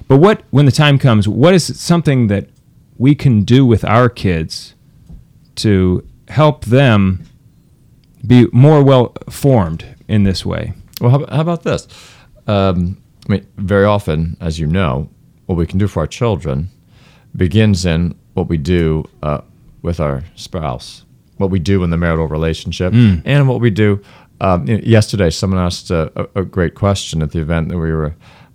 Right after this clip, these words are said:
Speaker 2: at of how do you prepare your children for friendship?
Speaker 1: Mm-hmm.
Speaker 2: And, and there's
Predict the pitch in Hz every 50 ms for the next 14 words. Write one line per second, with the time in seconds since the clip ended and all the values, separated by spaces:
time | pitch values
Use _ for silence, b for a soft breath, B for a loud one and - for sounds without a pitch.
0 | _ - - 85 85 80 78 73 - 82 80 69 78 95 98 87 85 85 85 80
1 | - - 82 - - 101 95 92 92 87 85 85 - - - 80 78 - - -
2 | - 123 127 120 107 87 85 73 82 85 80 - - - - 98 90 76 - -
3 | - 110 117 139 151 - - - 76 90 - - _ _ - 98 92 92 101 98
4 | 95 B B B B B B _ - - 92 90 87 87 82 - - - - 123
5 | 110 90 82